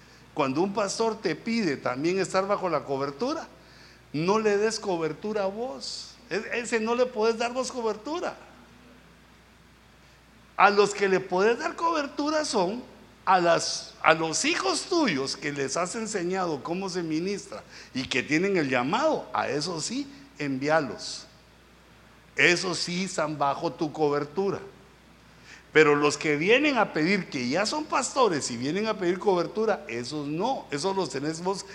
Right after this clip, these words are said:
que reportar, que dar a otro, porque no están, digamos, no están bajo tu nivel para que les puedas enseñar y cubrir. Te podés meter a clavos espirituales con eso,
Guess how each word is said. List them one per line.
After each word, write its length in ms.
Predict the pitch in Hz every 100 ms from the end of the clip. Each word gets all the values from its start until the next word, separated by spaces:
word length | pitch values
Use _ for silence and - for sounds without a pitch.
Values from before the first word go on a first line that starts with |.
| - -
que 120 | 175
reportar, 960 | 170 190 185 165 143 143 202 262 339 285 -
que 220 | 175 180
dar 340 | 185 202 320 294
a 120 | 180
otro, 440 | 208 330 381 - 131
porque 380 | - 120 135 113 - -
no 200 | - 151
están, 640 | 180 - 190 214 214 190 147 - - - - -
digamos, 400 | 139 139 180 180
no 120 | 170
están 300 | 180 190 196
bajo 260 | 185 160 151
tu 160 | -
nivel 420 | 131 131 139 190 190
para 220 | 143 120
que 120 | 120
les 160 | 113 110
puedas 340 | 123 120 139
enseñar 460 | 170 143 123 135 170
y 60 |
cubrir. 460 | 147 123 110 131 143 - - -
Te 140 | 156
podés 440 | 123 143 135 156
meter 400 | 226 226 - 196
a 180 | 233 220
clavos 520 | - 226 254 302 262
espirituales 960 | 175 147 160 156 160 220 262 311 285 143
con 200 | 151 165
eso, 300 | 240 320 -